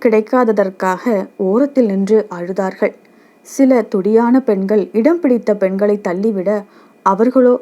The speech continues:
தங்கள் குடங்களாலேயே அடித்தார்கள். இரக்கமில்லாமல் விரட்டினார்கள். நேற்றோ முந்தா நாளோ போன சனிக்கிழமையோ தன்னை இதே போல் விரட்டியது நல்லா இருந்துச்சா என்றனர். இந்திரா இதில் படு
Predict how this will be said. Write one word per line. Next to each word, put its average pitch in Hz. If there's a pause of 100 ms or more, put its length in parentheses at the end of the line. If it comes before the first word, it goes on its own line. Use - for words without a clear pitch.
தங்கள் 202
குடங்களாலேயே 214
அடித்தார்கள். 180 (600)
இரக்கமில்லாமல் 277
விரட்டினார்கள். 190 (540)
நேற்றோ 208
முந்தா 240
நாளோ 190
போன 190 (100)
சனிக்கிழமையோ 190 (340)
தன்னை 262
இதே 320
போல் 294
விரட்டியது 208 (240)
நல்லா 226
இருந்துச்சா 208 (480)
என்றனர். 165 (560)
இந்திரா 294
இதில் 202
படு 233